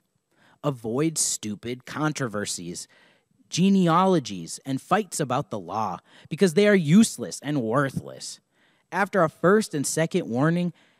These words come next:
have nothing more to do with the person who causes conflict, because you know that someone like this is twisted and sinful, so they condemn themselves. When I send Artemas or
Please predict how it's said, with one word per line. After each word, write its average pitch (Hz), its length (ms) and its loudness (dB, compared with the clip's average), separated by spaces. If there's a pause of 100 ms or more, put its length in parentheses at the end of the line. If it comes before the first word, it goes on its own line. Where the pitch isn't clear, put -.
(100)
have 180 200 0
nothing 220 460 4
more 170 300 4
to 175 120 -6
do 151 280 -2
with 196 120 0
the 196 80 -2
person 147 420 -4
who 165 100 0
causes 110 420 -8
conflict, 123 680 -2 (300)
because 151 340 0
you 233 160 10
know 240 300 10
that 233 180 4
someone 226 600 2
like 170 280 -2
this 147 220 0
is 139 140 -4
twisted 175 540 0
and 185 160 2
sinful, 110 560 -2 (240)
so 110 180 -6
they 135 320 0
condemn 110 720 -4
themselves. 92 840 -6 (1500)
When 151 140 0
I 165 80 0
send 226 360 2 (100)
Artemas 131 680 2
or 135 280 -2